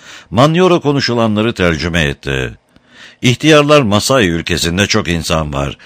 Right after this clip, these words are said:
Her birinin yaptıklarını mı bilmek istiyor?" diye soruyorlar.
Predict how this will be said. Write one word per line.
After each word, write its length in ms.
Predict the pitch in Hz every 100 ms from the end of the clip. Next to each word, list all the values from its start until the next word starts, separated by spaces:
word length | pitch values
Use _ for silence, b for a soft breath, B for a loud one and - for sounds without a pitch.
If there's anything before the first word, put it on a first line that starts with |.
| B
Her 260 | - 139 143
birinin 240 | 139 135 135
yaptıklarını 760 | 113 110 - 123 123 123 160
mı 160 | 196 131
bilmek 320 | 104 87 82
istiyor?" 540 | 87 - 87 80 76
diye 200 | 69 87
soruyorlar. 800 | 76 82 78 78 73 71 67 55